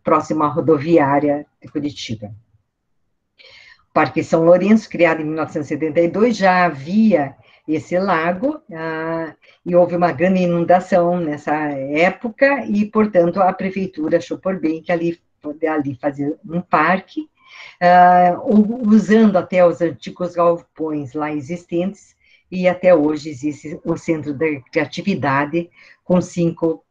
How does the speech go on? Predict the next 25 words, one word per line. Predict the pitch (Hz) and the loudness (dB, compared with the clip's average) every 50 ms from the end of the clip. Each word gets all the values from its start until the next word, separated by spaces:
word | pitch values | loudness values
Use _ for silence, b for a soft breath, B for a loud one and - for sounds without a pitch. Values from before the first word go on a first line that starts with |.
| _ _ _ | _ _ _
pavilhões | - 180 175 165 175 165 135 143 147 151 151 139 | 0 0 2 2 0 -2 0 0 0 0 -2 -4
reciclados, | - 156 156 147 - - - - - 156 139 135 131 120 104 110 120 117 - - B B B B B B B B B | -6 -10 -10 -10 -10 -12 -10 -4 -2 0 2 2 2 0 -2 -4 -6 -8 -10 -12 B B B B B B B B B
ajudando | 175 170 170 170 165 123 143 147 143 147 | 0 0 0 0 0 0 0 0 0 0
a | 143 | 0
regular | 131 165 160 127 143 143 147 147 143 147 147 147 - | 0 0 -2 -2 0 0 0 2 2 0 -2 -4 -6
as | 151 165 165 165 - | -4 -4 -4 -2 -2
águas | 165 139 143 143 143 151 143 135 | 0 0 0 0 -2 -4 -4 -2
do | 143 143 | -4 -4
Rio | 120 151 147 143 | -2 -2 -4 -2
Belém, | 135 151 151 139 135 143 139 147 156 175 214 214 b b b b b b _ | 0 0 -2 0 -2 -4 -4 -4 -4 -4 -4 -6 b b b b b b _
e | 208 226 247 262 277 269 - _ _ _ _ _ _ _ | 2 4 4 4 2 0 -6 _ _ _ _ _ _ _
onde | 170 170 165 160 170 170 | 0 2 2 0 -2 -6
pratica-se | - - 170 165 170 - - - - 143 - - 147 | -4 -4 -4 -4 -4 -8 -14 -16 -16 -16 -12 -8 -8
muitas | 139 139 143 - 135 123 156 | -8 -8 -8 -10 -10 -12 -12
atividades | 135 - - 143 143 113 143 143 135 131 147 135 - - _ _ _ _ _ _ | -12 -10 -10 -10 -8 -6 -4 -4 -6 -6 -12 -18 -20 -20 _ _ _ _ _ _
esportivas | 170 - - - - 170 165 165 - - - 139 123 - 120 - | -14 -14 -14 -2 0 0 0 0 -2 -8 -10 -10 -8 -8 -12 -6
também. | - 165 151 135 131 120 104 110 - _ _ _ _ _ _ _ _ _ _ B B B B B | -4 -4 -4 -2 -4 -4 -4 -6 -10 _ _ _ _ _ _ _ _ _ _ B B B B B
Aqui | B 160 170 170 175 - 175 170 | B -2 -2 -2 -2 -2 -2 0
o | 156 147 | 0 0
Rio | 131 160 156 135 | 0 -2 -2 0
Belém | 151 156 147 147 156 156 151 147 147 147 - | 0 0 0 0 0 0 0 -2 -4 -8 -8
canalizado, | - 151 147 147 147 147 151 147 151 170 170 170 - 202 196 202 220 247 277 285 269 311 320 320 | -8 -6 -4 -4 -4 -4 -4 -4 -4 -4 -6 -2 0 2 2 4 4 4 2 2 0 0 0 0
na | 247 180 165 156 151 | 0 0 -2 -2 -4
Mariano | 139 139 143 143 151 151 151 151 160 165 | -6 -6 -4 -4 -4 -4 -4 -6 -8 -6
Torres, | - 233 214 220 233 247 254 277 302 320 302 - - _ | -2 2 4 4 4 4 4 2 0 0 -2 -8 -18 _